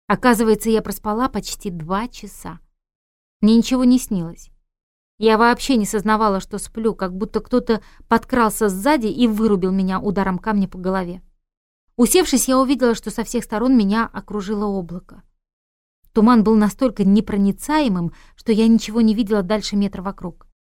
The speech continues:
Я взвалила на себя рюкзак и пошла вперёд под лёгким дождём. Но всё моё тело чувствовало себя так, будто с каждым шагом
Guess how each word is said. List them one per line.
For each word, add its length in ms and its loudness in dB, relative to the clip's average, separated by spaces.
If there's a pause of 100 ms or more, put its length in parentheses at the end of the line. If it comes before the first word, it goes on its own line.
(140)
Я 240 4
взвалила 440 0
на 100 0
себя 240 -4
рюкзак 440 -4 (440)
и 80 -6
пошла 340 -2
вперёд 580 -4
под 160 -2
лёгким 360 -4
дождём. 460 -10 (1080)
Но 160 -4
всё 180 -2
моё 180 6
тело 300 0
чувствовало 420 -6
себя 260 -10
так, 280 -2
будто 340 -10
с 80 -12
каждым 400 -8
шагом 420 -4